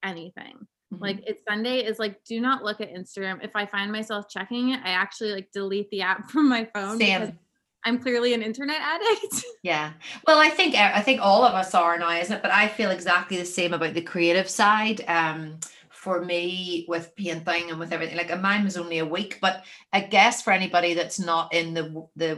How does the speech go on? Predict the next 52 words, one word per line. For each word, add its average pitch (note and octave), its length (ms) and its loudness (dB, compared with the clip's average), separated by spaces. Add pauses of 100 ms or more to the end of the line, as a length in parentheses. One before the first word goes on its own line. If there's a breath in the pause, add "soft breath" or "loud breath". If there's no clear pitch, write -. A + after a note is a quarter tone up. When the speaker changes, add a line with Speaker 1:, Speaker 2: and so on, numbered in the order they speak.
Speaker 2:
wor-, D#3 240 -4
the E3+ 80 -2
line E3 240 0
of E3 100 -8
work D#3+ 240 -4
that D#3 120 -6
we E3 160 -2
do, E3 520 0 (120)
like, F#3+ 180 -4
<laughs> C4 100 4
a - 20 -
week's B3 300 2
quite - 300 4
a A#3 60 6
long G#3+ 320 4
time, G#3+ 500 2 (640 loud breath)
you B3+ 200 4
know, C4 100 8
for B3+ 220 6
us. D#4 260 4
Like, G#3 240 4 (140)
so A3+ 240 4
for A3 200 0
me A3+ 220 4
being G3+ 320 2
off, F3+ 300 4
like, F3+ 180 0
one F#3+ 260 2
full F#3 320 0
week, F3+ 300 0
it's - 240 -4
like, F3+ 260 -2
you're G3+ 200 -2
just A3 340 -4
not, F#3 480 2 (220)
and F#3 100 -4
I, F#3+ 140 4
it's G3 180 -4
the E3+ 80 -12
same, F3+ 260 -4
I F3+ 60 0
had F3+ 200 0
to E3+ 40 -6
delete E3 300 -2
it F3 200 -4
from E3 420 -4
the D#3+ 120 -2
app D#3+ 240 0 (240)
because E3+ 720 -2 (400 soft breath)
it's F#3+ 160 -4
a G#3 60 -2
habit G#3 420 -2